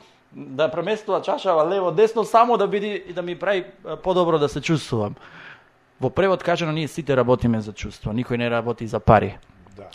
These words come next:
Speaker 1: Парите се линк. Парите ги земаш, ги фаќаш во раце и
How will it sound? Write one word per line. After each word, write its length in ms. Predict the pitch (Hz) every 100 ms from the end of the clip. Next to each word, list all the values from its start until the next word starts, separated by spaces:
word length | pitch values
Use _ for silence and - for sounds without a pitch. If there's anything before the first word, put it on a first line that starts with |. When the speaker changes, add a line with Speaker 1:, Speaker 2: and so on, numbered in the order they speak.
| - _
Speaker 1:
Парите 440 | 131 139 143 143
се 220 | - 113
линк. 600 | 95 98 113 120 95 85 - - - -
Парите 560 | - 123 147 139 123 104 -
ги 140 | 110
земаш, 580 | 101 98 113 147 196 131
ги 120 | 110
фаќаш 460 | - 101 92 127 127
во 140 | 175
раце 340 | 120 117 180
и 160 | 185 170